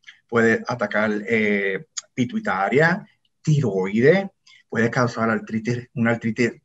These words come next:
similar, comportarse similar a la artritis reumatoidea, pero todas estas cosas más o menos ya las sabemos, gracias a Dios, manejar, este, básicamente con retirar la inmunoterapia, esperar,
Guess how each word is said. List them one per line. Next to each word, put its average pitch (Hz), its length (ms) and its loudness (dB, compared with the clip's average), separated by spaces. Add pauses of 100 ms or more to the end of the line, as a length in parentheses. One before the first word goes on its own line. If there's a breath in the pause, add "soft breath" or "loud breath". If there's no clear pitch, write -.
(120)
similar, 120 920 2
comportarse 104 520 -4
similar 117 340 -2
a 120 40 0
la 113 60 0
artritis 104 380 -6
reumatoidea, 120 720 2 (640 loud breath)
pero 135 300 4
todas 190 300 2
estas 208 300 2
cosas 208 380 2
más 135 280 4
o 170 80 2
menos 151 400 0 (340)
ya 123 180 2
las 139 140 2
sabemos, 135 480 0 (320)
gracias 117 340 -4
a 113 60 -6
Dios, 107 180 -4
manejar, 123 560 -2 (380 loud breath)
este, 117 580 0
básicamente 123 640 0
con 117 160 -4
retirar 107 560 -2
la 110 80 0
inmunoterapia, 117 880 0
esperar, 110 720 -4